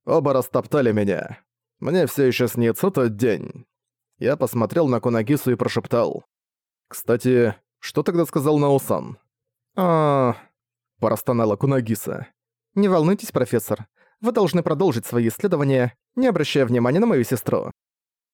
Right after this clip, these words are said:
Она подражала манере речи Наосана. «Звучит нормально». «Нормально, да? Интересно, что было не так?» Кунагиса наклонила голову в сторону.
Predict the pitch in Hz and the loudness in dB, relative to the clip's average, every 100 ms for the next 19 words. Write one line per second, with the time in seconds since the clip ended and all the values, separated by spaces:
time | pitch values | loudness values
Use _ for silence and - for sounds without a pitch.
0 | - 98 101 165 123 113 110 196 127 117 | -10 -4 -2 -2 0 0 2 2 2 2
1 | 147 117 160 - 131 123 101 - 107 67 | 2 2 0 0 0 2 0 -2 -4 -4
2 | - 104 _ _ _ _ _ _ - 101 | -10 -14 _ _ _ _ _ _ -10 -6
3 | 104 - 135 156 113 107 123 113 - _ | -4 -4 -2 0 2 2 2 -2 -6 _
4 | _ _ _ - 185 147 196 247 123 135 | _ _ _ -2 0 0 2 2 2 0
5 | 190 _ _ _ _ - 220 180 185 254 | -2 _ _ _ _ -2 0 0 0 0
6 | 254 185 151 139 120 107 - - _ _ | -2 0 2 2 0 -2 -6 -20 _ _
7 | _ _ 110 104 104 202 - 131 113 120 | _ _ -4 -2 -2 -2 -2 -2 0 0
8 | 196 127 147 135 113 107 - 127 95 64 | 2 2 2 2 2 -2 -2 -2 -2 -6
9 | - | -12